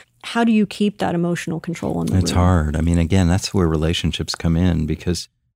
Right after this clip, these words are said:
Speaker 2: I always tell agents or I tell teams, "You can tell me anything.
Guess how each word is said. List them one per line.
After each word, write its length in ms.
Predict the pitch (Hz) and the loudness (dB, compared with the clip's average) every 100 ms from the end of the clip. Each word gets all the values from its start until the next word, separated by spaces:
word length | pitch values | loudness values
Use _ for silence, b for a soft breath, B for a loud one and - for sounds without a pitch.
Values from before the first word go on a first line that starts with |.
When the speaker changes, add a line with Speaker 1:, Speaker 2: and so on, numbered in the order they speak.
| - | -4
Speaker 2:
I 40 | 127 | 2
always 260 | 151 98 | 2 2
tell 320 | - 107 95 | 2 4 6
agents 500 | 90 104 107 104 95 | 4 4 4 2 2
or 100 | 85 80 | 0 -2
I 40 | |
tell 300 | 80 98 87 | -4 -4 -4
teams, 720 | - - 110 101 95 87 - | -4 0 2 4 2 0 -4
"You 160 | - 143 | -4 -4
can 160 | - | -4
tell 180 | 110 98 | -4 -2
me 160 | 90 82 | 0 0
anything. 560 | 87 101 - - 110 | -2 -4 -8 -18 -18